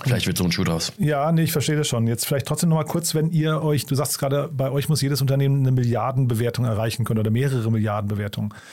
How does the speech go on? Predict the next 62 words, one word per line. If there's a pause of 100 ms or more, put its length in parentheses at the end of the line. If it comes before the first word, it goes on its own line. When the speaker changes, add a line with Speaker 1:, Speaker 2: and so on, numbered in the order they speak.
(160)
Speaker 2:
Ähm,
Speaker 1:
Mhm. (240)
Speaker 2:
jetzt
habt
ihr
trotzdem
Unternehmen,
das
macht
ihr
nicht
häufig,
habe
ich
gesehen,
aber
trotzdem
immer
mal
wieder
so,
so
Pre-Seed-Runden.
Äh,
Lemon
Markets
war,
war
schon
hier
zu
Gast,
äh,
dann
Passion
Fruit
war
hier
auch
schon
zu
Gast. (480)
Das
sind
ja
spannende
Unternehmen,
finde
ich.
Ähm,
wir
hatten
vorhin
über
das
Timing
gesprochen.
In
beiden
Fällen,
glaube
ich,